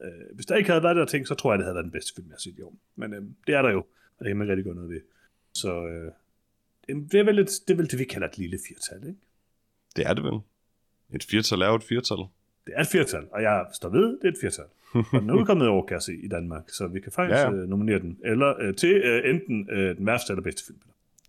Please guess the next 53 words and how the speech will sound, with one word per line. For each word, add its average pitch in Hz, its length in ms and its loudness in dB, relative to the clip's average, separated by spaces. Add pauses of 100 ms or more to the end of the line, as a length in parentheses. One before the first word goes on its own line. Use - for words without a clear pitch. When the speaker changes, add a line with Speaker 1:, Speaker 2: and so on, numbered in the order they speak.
(100)
Speaker 2:
Altså, - 180 -4
jeg - 80 -10
tror 92 220 2
ikke, 73 140 0
den 71 100 -4
bliver 62 120 -6
nomineret 65 300 -4
til 71 80 -10
værste. - 360 -8
Speaker 1:
<laughs> - 840 -20
Nej, - 280 -10
det 165 60 -16
er - 40 -12
selvfølgelig 98 300 -10
rigtigt. - 240 -18 (540)
Øh, 120 800 4
nå, 123 260 2
Peter, 98 180 -2
skal - 180 -8
vi 101 40 -6
tale 165 180 -2
lidt 165 120 -4
om, 143 80 -2
hvad 131 120 -4
vi 131 60 -6
har 143 60 -4
set 147 200 -6
siden 151 160 -8
sidst? - 260 -6 (320)
Speaker 2:
Det 170 80 -2
kan 135 100 0
vi 69 60 -4
gøre. 156 160 -2 (760)
Speaker 1:
Det 101 100 -8
lyder 82 140 -10
godt. 90 140 -8
Har 101 80 -6
du 95 60 -6
set 165 140 -2
noget - 100 -4
spændende? 208 340 0 (220)
Speaker 2:
Jeg 113 60 0
har 110 40 4
ikke 101 100 0
set 123 100 4
en 82 60 0
skid. - 200 0 (800)
Speaker 1:
Åh, 139 80 -4 (180)
for - 140 -8
Speaker 2:
Beklager, 156 420 4
Speaker 1:
helvede. 120 180 2
Speaker 2:
det 127 100 4
har 143 100 4